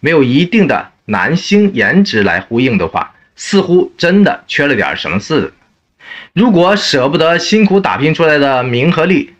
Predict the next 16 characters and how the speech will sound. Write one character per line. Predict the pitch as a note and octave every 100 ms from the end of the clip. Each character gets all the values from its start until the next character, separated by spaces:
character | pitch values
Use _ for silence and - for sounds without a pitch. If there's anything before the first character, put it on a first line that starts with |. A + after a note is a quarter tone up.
| _
也 | G3
走 | G3+ - F2
不 | G2 D#3+
出 | D#3+ E3+ -
必 | - D3+
不 | C#3
可 | C#3+
少 | C#3+ E2+ F#2+
的 | G2 G#2
自 | - D3
保 | - - -
三 | - D3+
部 | F3+ F3
曲。 | - - - _ _ _ _ _ _ _ _ _ _ _ _ -
其 | - D3+ C4
实， | - - A#2 E3+